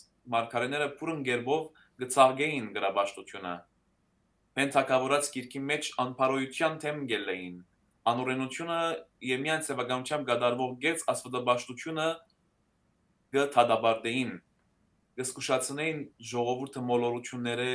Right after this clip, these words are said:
մեղսալից ընթացքը, որոնք պատճառ կդառնային Իսրայելի ազգին դգարացման և կործանումին։ Այլ խոսքով, Աստուծո օրենքը ամեն բան է վեր,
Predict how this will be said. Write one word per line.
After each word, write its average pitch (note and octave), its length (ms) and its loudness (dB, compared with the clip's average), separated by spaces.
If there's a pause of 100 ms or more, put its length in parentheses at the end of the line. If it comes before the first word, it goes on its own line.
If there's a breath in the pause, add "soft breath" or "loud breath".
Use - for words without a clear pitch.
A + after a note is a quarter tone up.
մեղսալից A#2+ 520 -2
ընթացքը, B2+ 520 -2 (360 soft breath)
որոնք B2+ 280 -2
պատճառ B2+ 360 2
կդառնային B2+ 580 0
Իսրայելի B2 460 0
ազգին B2 360 0
դգարացման A2 640 0
և A2 80 -4
կործանումին։ G#2+ 640 -4 (840)
Այլ B2+ 160 6
խոսքով, D3+ 500 0 (120)
Աստուծո B2 560 2 (140)
օրենքը B2+ 540 0
ամեն B2 340 0
բան A2 240 -2
է G#2 60 -6
վեր, C3 320 0